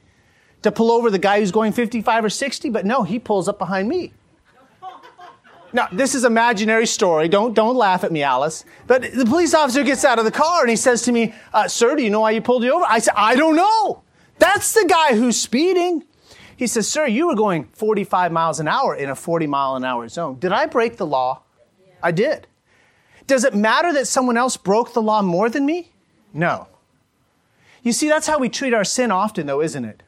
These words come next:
"Well, yeah, I may be doing wrong, but look at him. He's really doing wrong." Yeah, I might tell some little lies, but that guy, he,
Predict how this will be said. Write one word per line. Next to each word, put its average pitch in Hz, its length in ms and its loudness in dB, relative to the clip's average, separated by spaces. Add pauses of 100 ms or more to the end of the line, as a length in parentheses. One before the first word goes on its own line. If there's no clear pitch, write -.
(100)
"Well, 208 180 2
yeah, 254 180 2
I 262 180 2
may 302 120 0
be 202 140 -2
doing 196 240 0
wrong, - 100 -2
but 175 140 2
look 240 180 2
at 190 120 -2
him. 202 520 -2 (680)
He's 254 240 2
really 226 420 2
doing 143 320 0
wrong." 107 300 -10 (640)
Yeah, 285 140 4
I 269 120 4
might 320 260 2
tell 226 200 0
some 170 200 0
little 196 300 2
lies, 127 320 0
but 180 160 -4
that 330 240 2
guy, 247 160 4
he, 254 160 2